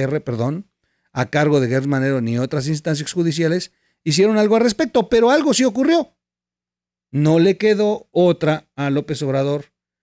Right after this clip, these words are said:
que de pronto reconocer y al otro día no reconocer y, y solito se, se metió en trampas. Hasta que el secretario de la Defensa Nacional salió a reconocer que sí, que sí los hackearon, que sí era real la información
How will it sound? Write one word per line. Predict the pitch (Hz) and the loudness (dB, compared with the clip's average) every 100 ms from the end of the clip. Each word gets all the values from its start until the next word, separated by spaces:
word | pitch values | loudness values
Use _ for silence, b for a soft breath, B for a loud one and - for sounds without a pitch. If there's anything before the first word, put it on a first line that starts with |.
| _ _ _ _ | _ _ _ _
que | - 147 | -2 0
de | |
pronto | 151 170 175 170 | 2 0 0 0
reconocer | 143 143 165 165 190 220 226 | 0 0 2 2 2 0 0
y | - | 0
al | 151 156 | 2 2
otro | 175 170 | 2 0
día | 170 | 2
no | 165 | 2
reconocer | 175 175 190 180 208 214 - | 0 -2 -4 -2 -2 -2 -4
y, | |
y | 156 - 165 | -8 -6 -6
solito | 143 156 185 185 | -2 -4 -2 -6
se, | 165 147 | -6 -8
se | - 147 | -8 -8
metió | 139 139 | -6 -6
en | 156 147 | -8 -6
trampas. | 135 123 - - - _ _ _ _ _ _ _ _ _ _ _ | -6 -8 -10 -20 -20 _ _ _ _ _ _ _ _ _ _ _
Hasta | 113 117 | -10 -4
que | |
el | 120 | -2
secretario | 113 120 143 147 | -2 -2 0 0
de | |
la | 123 | -2
Defensa | 110 131 131 | -2 -4 -4
Nacional | 113 107 107 117 | -4 -4 -4 -4
salió | 120 104 | -4 -2
a | 110 | -4
reconocer | 113 - 85 127 156 _ _ _ _ _ _ | -6 -12 -14 -12 -14 _ _ _ _ _ _
que | - | -8
sí, | 131 247 _ _ _ - | -8 -8 _ _ _ -8
que | 120 | -4
sí | 139 | -2
los | 151 | -4
hackearon, | - 101 147 170 220 208 _ _ _ _ | -6 -8 -6 -6 -8 -14 _ _ _ _
que | - | -6
sí | 117 139 | -4 -2
era | 147 | 0
real | 131 131 135 | 0 -2 -2
la | |
información | 127 110 104 101 131 170 214 | -4 -6 -8 -6 -6 -6 -8